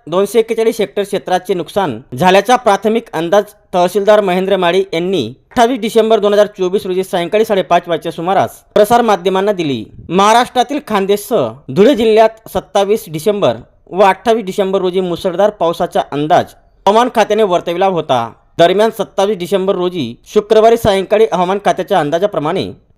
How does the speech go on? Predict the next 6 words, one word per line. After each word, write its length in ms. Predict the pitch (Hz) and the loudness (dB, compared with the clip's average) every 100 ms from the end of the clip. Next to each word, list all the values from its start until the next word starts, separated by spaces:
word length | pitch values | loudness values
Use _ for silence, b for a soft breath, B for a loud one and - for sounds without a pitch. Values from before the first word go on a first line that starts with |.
| _ | _
शिरपूर 340 | - 208 214 233 | 0 2 4 2
तालुक्यातील 500 | - 180 175 202 226 | 2 0 0 0 -2
सात 600 | 226 - - 196 - - | -6 -10 -4 -4 -6 -12
महसूल 320 | 165 170 175 214 | -4 -2 -2 -2
मंडळापैकी 640 | 175 147 170 180 170 135 107 - _ - | -2 0 0 -2 -4 -8 -8 -16 _ -4
पाच 140 | 220 | -4